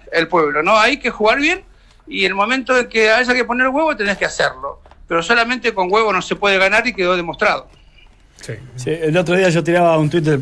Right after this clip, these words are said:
Speaker 3: la última por mi parte, ¿eh? Pero tiraba, ponía un Twitter y decía que a pesar de que los uruguayos técnicamente no,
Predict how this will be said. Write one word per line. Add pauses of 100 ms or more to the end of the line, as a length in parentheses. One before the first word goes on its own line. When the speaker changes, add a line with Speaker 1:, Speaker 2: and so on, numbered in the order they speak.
Speaker 3:
la
última
por
mi
parte,
¿eh?
Pero
tiraba, (220)
ponía
un
Twitter
y
decía
que (380)
a
pesar
de
que
los
uruguayos
técnicamente
no,